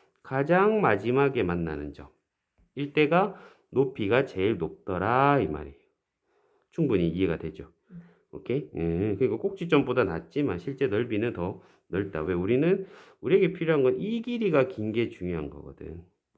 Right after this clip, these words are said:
Speaker 1: 그쵸? 오케이. 그렇습니다.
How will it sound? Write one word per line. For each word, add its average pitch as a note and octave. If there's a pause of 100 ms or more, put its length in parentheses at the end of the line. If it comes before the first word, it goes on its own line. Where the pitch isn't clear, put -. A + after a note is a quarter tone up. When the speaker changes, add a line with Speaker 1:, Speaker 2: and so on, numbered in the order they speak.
(200)
Speaker 1:
그쵸? F2 (280)
오케이. G2+ (460)
그렇습니다. -